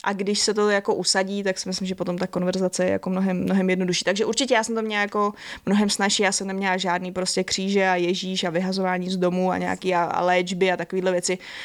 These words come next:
To já jsem, to já jsem vůbec neměla, já jsem to měla strašně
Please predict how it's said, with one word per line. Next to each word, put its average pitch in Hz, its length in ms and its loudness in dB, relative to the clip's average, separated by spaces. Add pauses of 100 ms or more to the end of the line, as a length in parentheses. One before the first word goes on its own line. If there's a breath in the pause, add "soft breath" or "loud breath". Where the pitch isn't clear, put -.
(160 loud breath)
To 196 80 -2
já 190 120 4
jsem, 190 260 -4
to 196 60 0
já 180 100 4
jsem 202 140 0
vůbec 190 200 2
neměla, 180 320 2
já 175 60 0
jsem 175 140 -4
to 180 60 -6
měla 185 180 -2
strašně 180 380 -2